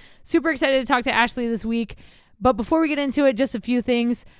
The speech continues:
If you are new to the podcast, please hit the subscribe button. And if you enjoy what you hear, please leave a rating and feedback so we can get a bigger audience of amazing listeners just like you that are freelancers that are trying to grow their businesses and their lifestyles.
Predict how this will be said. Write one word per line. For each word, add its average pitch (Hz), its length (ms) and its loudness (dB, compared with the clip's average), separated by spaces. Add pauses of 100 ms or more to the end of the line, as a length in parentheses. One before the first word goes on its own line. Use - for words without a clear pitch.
(240)
If - 180 0
you 302 140 4
are 269 120 4
new 247 160 0
to 240 120 -6
the 220 100 -2
podcast, 214 680 -2
please 240 180 -2
hit 220 100 -4
the 202 80 -6
subscribe 190 440 -6
button. 196 340 -4
And 196 200 -6
if 202 100 -6
you 226 120 -2
enjoy 240 400 0
what 247 140 -2
you 220 120 -4
hear, 220 320 -2
please 247 320 -4
leave 233 160 -4
a 226 80 -2
rating 208 280 -4
and 190 100 -6
feedback 202 480 -4
so 220 140 -4
we 214 100 -2
can 214 180 -2
get 233 220 -2
a 208 100 0
bigger 208 320 -4
audience 202 420 -2
of 190 280 -8
amazing 247 520 -2
listeners 214 520 -2 (100)
just 262 400 0
like 233 240 -2
you 190 280 0
that 180 120 -4
are 180 80 -4
freelancers 226 720 -4
that 202 120 -6
are 185 80 -4
trying 190 220 -6
to 185 60 -4
grow 196 220 -2
their 196 140 -2
businesses 185 580 -4
and 175 360 -6
their 175 180 -6
lifestyles. 170 840 -6